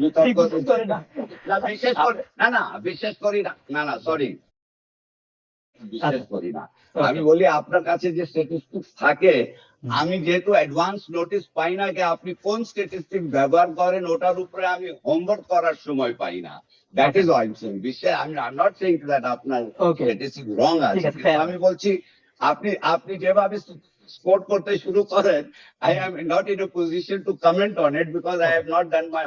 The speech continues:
Speaker 1: homework on it। আপনি
Speaker 2: ওকে।
Speaker 1: যদি এর, আ-, এর পরে যদি আমাকে আগে থেকে নোটিস দিয়ে দেন, কে-, দেখেন এই যে স্ট্যাটিস্টিক্স আমি ব্যবহার করব,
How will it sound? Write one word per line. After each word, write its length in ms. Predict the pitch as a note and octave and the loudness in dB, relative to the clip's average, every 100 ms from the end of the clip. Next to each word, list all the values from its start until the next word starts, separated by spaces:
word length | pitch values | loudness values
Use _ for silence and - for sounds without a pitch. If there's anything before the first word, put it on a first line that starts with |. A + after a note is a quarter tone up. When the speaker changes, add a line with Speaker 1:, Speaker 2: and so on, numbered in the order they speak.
| D3 | -4
Speaker 1:
homework 340 | E3 D#3+ B2 - | 0 0 0 -8
on 140 | - | -18
it। 100 | _ _ _ _ _ - | _ _ _ _ _ -6
আপনি 280 | A3+ - G3 | -6 -2 -4
Speaker 2:
ওকে। 100 | A3 | -2
Speaker 1:
যদি 120 | A3 | -2
এর, 240 | F#3+ G#3 - - | 0 -2 -4 -4
আ-, 200 | - - | -4 -2
এর 200 | E3 F#3 - | -4 -6 0
পরে 300 | F3 F#3 G#3+ | 2 2 -2
যদি 200 | G3 G#3+ | -4 -2
আমাকে 300 | G3+ G#3 G3+ | -2 -4 -4
আগে 260 | A3+ G#3 G#3+ | -4 -4 -8
থেকে 220 | A3 A3+ | -4 -2
নোটিস 320 | F#3 G3 A3 - | -2 -4 -8 -8
দিয়ে 160 | A3 G3+ | -8 -2
দেন, 300 | G#3+ G3+ F#3 | -2 -2 -2
কে-, 260 | F3+ E3 | -2 0
দেখেন 300 | E3+ F#3 G3 | -4 -4 -2
এই 160 | E3+ G#3 | 0 0
যে 260 | G#3+ G#3 | 0 -4
স্ট্যাটিস্টিক্স 600 | F#3+ G3+ F3+ _ - G3+ | -4 -8 -10 _ -10 -2
আমি 220 | G3 G3 F#3 | 0 0 0
ব্যবহার 440 | D#3 C#3+ F#3 A3 | 2 4 4 4
করব, 520 | A#3 A#3 E3 C3 - | 4 4 4 -2 -4